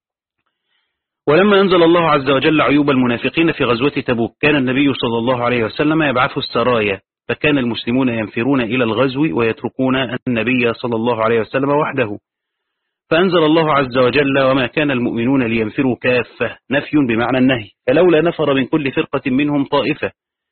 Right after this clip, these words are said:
أي فحين لم يكن نفير للكافة فهل نفر من كل فرقة بعضها ويبقى مع النبي صلى الله عليه وسلم جماعة ليتفقهوا في الدين، أي الباقون مع رسول الله صلى الله عليه وسلم،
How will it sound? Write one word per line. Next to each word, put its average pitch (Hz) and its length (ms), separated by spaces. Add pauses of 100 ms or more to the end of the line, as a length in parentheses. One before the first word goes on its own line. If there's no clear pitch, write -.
(320)
أي 151 140
فحين 185 440
لم 156 240
يكن 143 380
نفير 131 360
للكافة 143 760 (200)
فهل 135 720
نفر 117 420
من 107 140
كل 120 360
فرقة 147 360 (220)
بعضها 127 520 (480)
ويبقى 143 460
مع 139 180
النبي 127 600
صلى 123 200
الله 127 160
عليه 120 100
وسلم 123 340
جماعة 131 420 (520)
ليتفقهوا 170 680
في 156 120
الدين، 131 280 (200)
أي 135 180
الباقون 123 520
مع 117 140
رسول 110 280
الله 127 420
صلى 117 200
الله 123 220
عليه 117 140
وسلم، 107 360